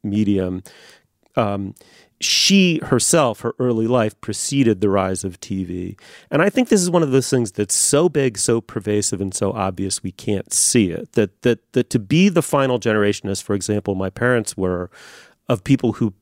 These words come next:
fully be-, became fully formed human beings before the rise of television meant they had a different consciousness than everyone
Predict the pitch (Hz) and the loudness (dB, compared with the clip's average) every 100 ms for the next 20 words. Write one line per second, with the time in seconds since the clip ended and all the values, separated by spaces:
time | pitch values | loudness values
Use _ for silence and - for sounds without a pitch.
0 | _ - - - 208 175 135 135 - 135 | _ -20 -4 2 2 2 -2 -8 -8 -6
1 | - 110 - - 190 180 - 147 135 120 | -2 -4 -4 2 4 4 4 2 2 0
2 | - 117 107 98 101 95 - 101 - 104 | -2 0 0 0 -2 -4 -8 -8 -2 0
3 | 95 95 95 92 87 98 95 92 90 95 | 0 0 -2 -4 -8 -6 -6 -6 -6 -4
4 | 98 107 113 101 101 98 90 117 - 98 | -2 0 0 -2 -4 -4 0 0 0 -6
5 | - - - 95 92 - - 110 - 98 | -8 -10 -6 -4 -4 -6 -6 -6 -2 0
6 | 95 92 - - 104 101 98 98 92 | 0 -4 -10 -6 -2 -2 -2 -4 -6